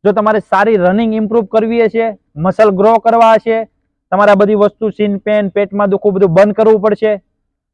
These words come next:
તો ઈ જ વસ્તુ તમારે જો બંધ કરવી હોય તો તમારે શું કરવું પડશે? એક સારી ડાયટ, ડાયટ વસ્તુ બહુ જરૂરી છે. તમે સારી ડાયટ ફોલો કરશો,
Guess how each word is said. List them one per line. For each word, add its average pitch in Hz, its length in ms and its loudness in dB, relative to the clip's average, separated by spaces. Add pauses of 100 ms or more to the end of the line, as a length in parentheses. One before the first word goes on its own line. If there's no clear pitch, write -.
(120)
તો 196 80 0
ઈ 226 220 0
જ 214 80 -2
વસ્તુ 233 280 -2
તમારે 220 340 0
જો 220 80 0
બંધ 220 280 2
કરવી 240 260 -2
હોય 160 340 2 (380)
તો 202 60 -2
તમારે 220 260 0
શું 240 180 -4
કરવું 202 200 0
પડશે? 180 220 -2
એક 180 100 -2
સારી 190 340 0
ડાયટ, 185 460 2 (920)
ડાયટ 214 340 0
વસ્તુ 214 360 -2
બહુ 214 340 2 (180)
જરૂરી 190 420 4
છે. 110 200 -12 (300)
તમે 196 180 -2
સારી 190 300 0
ડાયટ 180 380 0
ફોલો 208 180 2
કરશો, 196 480 0